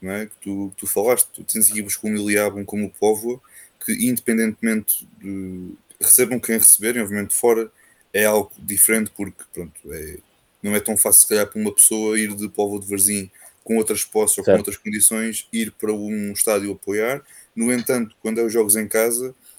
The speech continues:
Speaker 1: mesmo até pode ser contra o, os, pronto, com todo o respeito pelos clubes que eu vou nomear, pode ser contra o Belenenses, contra o Elétrico,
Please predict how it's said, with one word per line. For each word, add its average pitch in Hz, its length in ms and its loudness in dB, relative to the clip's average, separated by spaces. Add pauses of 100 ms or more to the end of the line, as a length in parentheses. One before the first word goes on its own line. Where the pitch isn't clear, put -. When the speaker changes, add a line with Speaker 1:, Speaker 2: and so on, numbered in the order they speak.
(380)
Speaker 1:
mesmo 113 300 -2
até 113 160 -4
pode 110 240 0
ser 110 140 2
contra 104 320 -6
o, 101 240 -8 (100)
os, 98 220 -8 (200)
pronto, 85 240 -12
com 101 60 -12
todo 104 160 -6
o 104 40 -6
respeito 101 400 -2
pelos 101 200 -8
clubes - 180 -12
que 107 60 -6
eu 101 60 -6
vou 101 100 -4
nomear, 92 400 -4 (420)
pode 101 140 0
ser 113 100 4
contra - 240 0
o 101 60 2
Belenenses, 104 440 0
contra 101 360 -4
o 98 180 -4
Elétrico, 101 600 -2